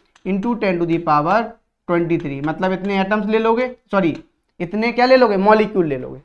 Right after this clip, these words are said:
इक्वल टू किसके, Na के बराबर। Na बोले तो आप बोलोगे यहाँ पे एवोगैड्रो नंबर,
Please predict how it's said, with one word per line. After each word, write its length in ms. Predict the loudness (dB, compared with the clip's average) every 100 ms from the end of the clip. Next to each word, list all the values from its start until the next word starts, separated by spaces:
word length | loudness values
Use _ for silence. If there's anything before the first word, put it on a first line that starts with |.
| _ -12
इक्वल 360 | -4 2 2
टू 80 | 2
किसके, 340 | -4 -2 0 0 -2 _ _ 0
Na 280 | 2 2 2
के 60 |
बराबर। 380 | 0 0 -4 -6 0 2
Na 140 | 4
बोले 200 | 6 8
तो 220 | 8 8 6 0 _ 0
आप 180 | 6 6
बोलोगे 380 | 6 2 4 6
यहाँ 160 | 6 6
पे 100 | 2 4
एवोगैड्रो 540 | 4 4 2 2 0
नंबर, 300 | -4 -6 -10